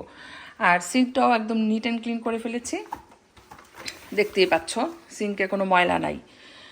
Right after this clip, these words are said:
পরিষ্কার। আর এইদিকে আমার, উম, মাছের তরকারিটা হয়ে যাচ্ছে, পানি দেই নাই, ঢাকনাটা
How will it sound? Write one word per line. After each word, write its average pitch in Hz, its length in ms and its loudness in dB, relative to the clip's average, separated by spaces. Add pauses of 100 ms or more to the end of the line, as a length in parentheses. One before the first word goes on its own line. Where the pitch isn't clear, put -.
(200)
পরিষ্কার। 196 440 4 (500)
আর 185 80 6 (100)
এইদিকে 226 300 2 (100)
আমার, 214 260 4
উম, 220 80 -4 (480)
মাছের 233 300 2
তরকারিটা 240 380 2
হয়ে 196 180 2
যাচ্ছে, 202 300 -4 (2500)
পানি 247 280 6
দেই 214 180 4
নাই, 220 100 4 (120)
ঢাকনাটা 208 420 4